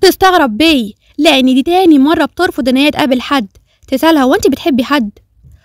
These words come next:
وتسأل فو: "انت كمان بتحب شينج؟" يتصدموا، وفجأة يجي هو ويمسكها ويقول:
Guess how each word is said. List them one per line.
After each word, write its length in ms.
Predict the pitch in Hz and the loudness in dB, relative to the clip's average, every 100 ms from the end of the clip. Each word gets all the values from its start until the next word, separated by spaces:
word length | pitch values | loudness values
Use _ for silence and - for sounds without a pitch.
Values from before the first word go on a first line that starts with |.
| _ | _
وتسأل 440 | 247 262 320 247 254 | -2 0 2 0 0
فو: 300 | - 285 226 _ _ _ | 0 0 -2 _ _ _
"انت 160 | 330 349 | 0 2
كمان 280 | 320 294 320 | 2 0 0
بتحب 380 | 269 - 269 233 | 0 0 -2 -2
شينج؟" 360 | 349 381 254 - _ _ _ | 0 0 0 -4 _ _ _
يتصدموا، 560 | 269 269 349 349 247 208 - | -2 0 0 2 2 -2 -4
وفجأة 360 | 269 294 247 | -2 0 0
يجي 300 | 240 277 247 | 2 2 2
هو 280 | 240 285 226 - - | 0 0 -2 -8 0
ويمسكها 540 | 339 285 262 370 311 | 4 4 2 0 -2
ويقول: 420 | 254 247 320 330 | -4 -2 0 0